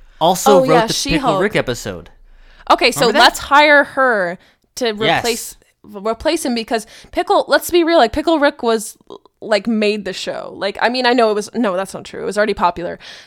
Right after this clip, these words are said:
Speaker 2: But Pickle Rick is, like, one of the most recognizable things about Rick and Morty. So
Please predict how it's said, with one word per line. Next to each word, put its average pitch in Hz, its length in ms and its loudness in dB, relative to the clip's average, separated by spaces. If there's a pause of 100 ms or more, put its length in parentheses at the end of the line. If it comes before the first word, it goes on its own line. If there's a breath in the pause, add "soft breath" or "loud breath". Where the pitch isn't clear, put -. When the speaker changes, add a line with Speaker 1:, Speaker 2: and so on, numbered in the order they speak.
Speaker 2:
But 202 220 -2 (400 soft breath)
Pickle 311 320 0
Rick 262 260 0
is, 226 160 -4
like, 202 420 -2 (200)
one 220 140 -2
of 214 60 -2
the 226 40 -6
most 220 240 -4
recognizable 202 840 -6
things 190 560 -8
about 185 380 -4
Rick - 200 -12
and 170 120 -10
Morty. - 480 -18
So 180 440 -10